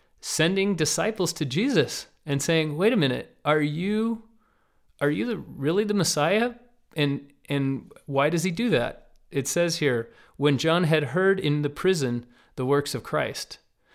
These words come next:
So something about the way Jesus is behaving has given John, th-, and whom, whom Jesus calls in a few verses later, he calls John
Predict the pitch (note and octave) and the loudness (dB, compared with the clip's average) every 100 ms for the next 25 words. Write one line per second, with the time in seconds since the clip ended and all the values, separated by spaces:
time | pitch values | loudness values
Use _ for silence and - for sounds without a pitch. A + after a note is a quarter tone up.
0 | - - D#3 - A#3 D#4 C#4 G3 F#3 F3 | -18 -2 2 4 4 4 4 6 4 2
1 | D#3 D#3+ D3 E3 E3 D#3+ C3+ C3+ - F3+ | 0 2 0 -2 -2 -2 -4 -6 0 2
2 | F#3 C3+ A2+ C#3 - _ _ _ _ - | 2 0 -4 -8 -14 _ _ _ _ -4
3 | E3 C#3 E3+ A3+ C4 - B2 G#2+ A#2+ F3 | -2 0 2 2 2 2 -2 -2 -2 -6
4 | - _ _ _ _ _ - C3 B2 C#3+ | -10 _ _ _ _ _ -14 -14 -6 -2
5 | C3+ B2+ D3+ D#3+ C#3+ E3+ D#3+ F#3+ F#3+ - | -2 -2 -4 -2 2 2 2 -2 -2 -4
6 | - D#3 D3 C#3 - C3+ C3 A#2+ D#3 D3 | 2 4 4 2 -4 -4 -4 -4 -4 -2
7 | D3+ D3 A#2+ C#3+ G3 C3 B2+ - D#3 F#3 | -2 -2 -4 -2 0 -2 -4 -4 -2 -2
8 | D3+ - B2+ B2+ | -4 -6 -4 -4